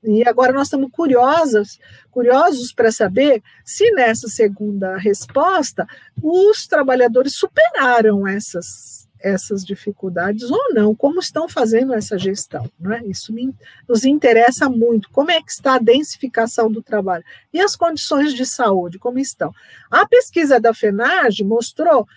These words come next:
não é? A da Federação Nacional dos Jornalistas mostrou que mais de, de cento e noventa, quase duzentos jornalistas até início, final de março haviam falecido de covid,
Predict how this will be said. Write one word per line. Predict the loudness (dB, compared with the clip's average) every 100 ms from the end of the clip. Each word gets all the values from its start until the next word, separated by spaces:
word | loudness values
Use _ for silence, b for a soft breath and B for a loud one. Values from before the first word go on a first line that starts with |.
| b b _ _ _ _ -6
não | -2
é? | -2 -2 -12
A | -12
da | -8 -4
Federação | -2 0 0 -2 -4
Nacional | -4 -6 -8 -10 -10
dos | -10
Jornalistas | -10 -10 -10 -8 -6 -6 -8 -12 -16
mostrou | -14 -8 -2 0 0 -4 _ _ _ _ _ _ _ _ _ B B B B
que | -2
mais | 0 2 0
de, | -2 -6 -6 -18 _ _ -12
de | -8 -8 -8 -10
cento | -8 -6 -4 0
e |
noventa, | 4 4 4 2 0
quase | 2 2 2 -2 -6
duzentos | -6 -4 -2 -2 -2 -2
jornalistas | -2 -2 -4 -4 -2 -4 -4 -4
até | -4 -6 0 2 2 -2
início, | -2 -2 -2 -4 -6
final | -2 0 0
de | -2
março | -4 -2 -2 -2 -6 -10 -14 b b
haviam | -2 0 0 0
falecido | -2 -2 0 0 0 -2 2 2 0 -6
de | -12 -8
covid, | -4 -4 -4 -10 -12 -18